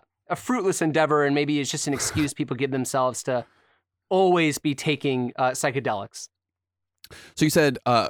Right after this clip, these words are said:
Speaker 2: our sense of self, is that what you mentioned? Or your self-concept?
Speaker 1: Or, like, our
Speaker 2: Self-concept?
Speaker 1: self-concept, maybe, like, uh,
Speaker 2: So
Speaker 1: and,
Speaker 2: what,
Speaker 1: and
Speaker 2: what
Speaker 1: we
Speaker 2: is
Speaker 1: can kinda
Speaker 2: that?
Speaker 1: talk about what that is, um,
Speaker 2: Uh,
Speaker 1: off,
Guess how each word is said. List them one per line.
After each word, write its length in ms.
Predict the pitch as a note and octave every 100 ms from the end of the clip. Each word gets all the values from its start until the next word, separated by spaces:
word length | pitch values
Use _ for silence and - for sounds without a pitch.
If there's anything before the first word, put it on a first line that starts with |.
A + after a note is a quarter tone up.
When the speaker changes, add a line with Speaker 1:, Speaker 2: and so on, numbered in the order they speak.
| -
Speaker 2:
our 120 | A#2
sense 280 | - C#3 A#2+
of 100 | G2+
self, 460 | - A2 F3 -
is 120 | -
that 80 | A2+
what 60 | C3+
you 60 | D3+
mentioned? 240 | D3+ E3+
Or 40 | B2+
your 140 | G#2
self-concept? 640 | - C#3 - B2 B2+ E3+
Speaker 1:
Or, 80 | G#3+
like, 120 | D4
our 60 | C#4+
Speaker 2:
Self-concept? 360 | C3 B3+ B2+ B2+
Speaker 1:
self-concept, 360 | A#3 A3+ D3+
maybe, 260 | C3+ B2 B2+
like, 300 | A#2+ A#2+ -
uh, 500 | B2+ B2 B2 B2 D#3
Speaker 2:
So 100 | C#3+
Speaker 1:
and, 60 |
Speaker 2:
what, 100 | D3+ F#3
Speaker 1:
and 100 | G3+
Speaker 2:
what 80 |
Speaker 1:
we 60 | F#3
Speaker 2:
is 80 | D3+
Speaker 1:
can 80 | F#3+
kinda 100 | F3
Speaker 2:
that? 80 |
Speaker 1:
talk 180 | C3+ E3
about 200 | D3+ C#3
what 120 | C3+ C3+
that 140 | C3
is, 360 | B2+ A#2+ - -
um, 320 | C3+ B2 A#2+ C3+
Speaker 2:
Uh, 40 |
Speaker 1:
off, 300 | C#3 A#2 -